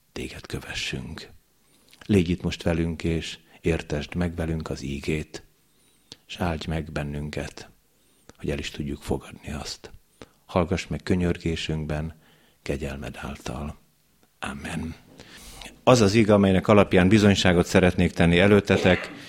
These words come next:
írva van a már felolvasott ige szakaszban. János evangélium a tizenkilencedik rész, huszonnyolcadik, huszonkilencedik és harmincadik verseiben.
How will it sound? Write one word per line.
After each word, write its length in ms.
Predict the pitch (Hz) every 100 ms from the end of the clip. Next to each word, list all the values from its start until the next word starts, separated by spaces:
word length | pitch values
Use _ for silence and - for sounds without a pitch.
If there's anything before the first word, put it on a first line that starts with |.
| - -
írva 280 | 117 110
van 160 | 98 95
a 40 |
már 200 | 90 85
felolvasott 600 | - 98 90 82 - -
ige 180 | 87 80
szakaszban. 760 | - 78 - 73 - 78 78 78 _ _ _ - -
János 400 | - 104 92 87
evangélium 500 | 92 87 87 85 82
a 60 | 80
tizenkilencedik 960 | 90 80 78 73 87 92 90 92 90 -
rész, 460 | 104 113 - - - _ _ _
huszonnyolcadik, 800 | - 113 113 107 98 90 85 80 -
huszonkilencedik 1000 | 90 87 85 80 82 78 76 76 - - _
és 200 | - 85
harmincadik 680 | - 85 78 80 - 73 -
verseiben. 840 | 71 73 - - - 73 76 80